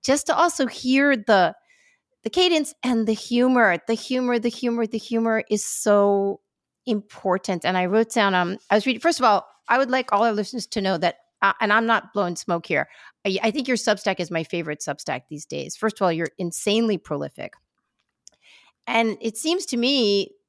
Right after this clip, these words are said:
that when you want to, you can do anything. I mean, there's, like, essays, there's journalism, there's fiction, there's, there's poetry, including,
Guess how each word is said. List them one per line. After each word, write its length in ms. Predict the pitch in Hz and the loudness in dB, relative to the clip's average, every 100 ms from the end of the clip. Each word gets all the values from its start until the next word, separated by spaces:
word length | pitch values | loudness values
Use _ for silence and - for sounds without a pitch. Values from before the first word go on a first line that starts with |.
| _ | _
that 160 | 202 208 | 0 2
when 160 | 233 | 0
you 120 | 226 | 0
want 280 | 220 190 320 | 0 0 0
to, 100 | - 208 | -2 -4
you 180 | 190 | -4
can 160 | 226 233 | -6 -6
do 140 | 214 175 | -6 -4
anything. 520 | 220 392 - 175 - 160 _ _ 220 | -4 -4 -8 -10 -12 -16 _ _ -4
I 40 | |
mean, 100 | 214 | -2
there's, 200 | 214 214 | -2 -2
like, 140 | 226 339 | -6 -4
essays, 560 | 370 - 165 139 151 | -6 -6 -6 -6 -10
there's 260 | 131 165 - | -12 -12 -14
journalism, 760 | - 403 277 170 165 156 147 | -12 -8 -6 -6 -6 -6 -8
there's 280 | 139 156 220 | -8 -8 -10
fiction, 680 | - 440 - 240 196 160 156 | -12 -12 -10 -8 -8 -8 -8
there's, 400 | 160 170 170 - - - - _ | -6 -6 -6 -10 -14 -20 -20 _
there's 200 | 214 240 | -2 -2
poetry, 800 | - - 392 415 - 196 170 151 214 | -4 -2 0 0 0 -2 -2 -4 -6
including, 680 | 202 - 269 262 247 226 | -8 -2 0 0 0 -2